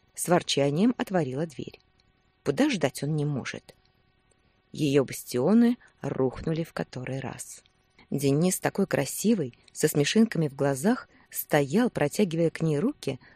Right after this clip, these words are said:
в одной из которых держал букет цветов. "Женька!" Она втянула его внутрь дома,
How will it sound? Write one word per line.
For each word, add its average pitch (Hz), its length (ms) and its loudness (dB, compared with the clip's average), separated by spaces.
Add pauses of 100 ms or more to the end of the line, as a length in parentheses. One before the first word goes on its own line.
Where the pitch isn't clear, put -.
в - 60 -4
одной 151 240 2
из - 120 -4
которых 240 480 0
держал 135 360 -2
букет 139 360 -8
цветов. - 420 -12 (840)
"Женька!" 151 960 2 (640)
Она 156 280 2
втянула 160 460 0
его 147 240 0
внутрь 139 380 -4
дома, 233 380 2